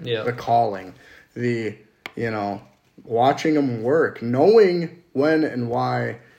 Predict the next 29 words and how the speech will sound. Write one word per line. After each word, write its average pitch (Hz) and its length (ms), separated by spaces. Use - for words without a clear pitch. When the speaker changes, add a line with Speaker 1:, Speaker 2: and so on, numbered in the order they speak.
Speaker 2:
you 120 100
know, 113 100
putting 147 280
that 131 220
time 135 320
in, 117 140
in 113 240
the 127 120
past 117 480
where 110 160
it's 110 140
like, 113 240
all - 60
right, 135 180
they - 140
don't 170 200
like 127 180
that, 123 640
Speaker 1:
Mm-hmm. 123 480
Speaker 2:
you 127 80
know. 117 280
And 185 140
that 214 140
was 175 120
actually, 185 340
I'm 175 160
gonna, 175 80
I'm 165 180
gonna, 135 180